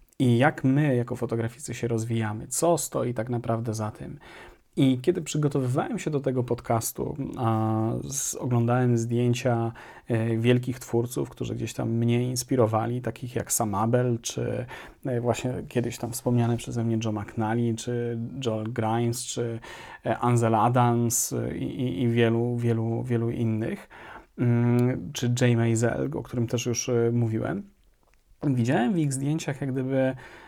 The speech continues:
e, coś, co sprawiało, że one, e, gdzieś, e, ze mną zostawały.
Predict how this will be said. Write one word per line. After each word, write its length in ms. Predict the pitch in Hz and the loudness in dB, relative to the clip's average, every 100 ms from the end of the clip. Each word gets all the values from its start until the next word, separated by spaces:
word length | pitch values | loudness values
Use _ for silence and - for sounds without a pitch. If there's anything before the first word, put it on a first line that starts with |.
| - | -8
e, 180 | - 131 127 | -2 -2 -2
coś, 640 | - - 143 156 175 - | -2 0 2 0 0 -6
co 180 | - 139 | -6 -4
sprawiało, 800 | 131 - 135 120 123 147 156 147 | -4 -2 0 4 4 4 2 0
że 400 | 123 131 123 127 - | 0 2 2 0 -2
one, 640 | 139 135 127 123 120 120 | -2 2 2 4 2 0
e, 340 | 131 - 123 135 | -4 -6 -6 -6
gdzieś, 560 | 139 123 117 - - | -4 -2 -4 -6 -10
e, 140 | 131 120 107 101 | -10 -10 -12 -10
ze 180 | 139 123 | -2 2
mną 200 | 120 117 | 2 2
zostawały. 640 | 113 - 113 113 104 - | 0 -2 0 2 0 -2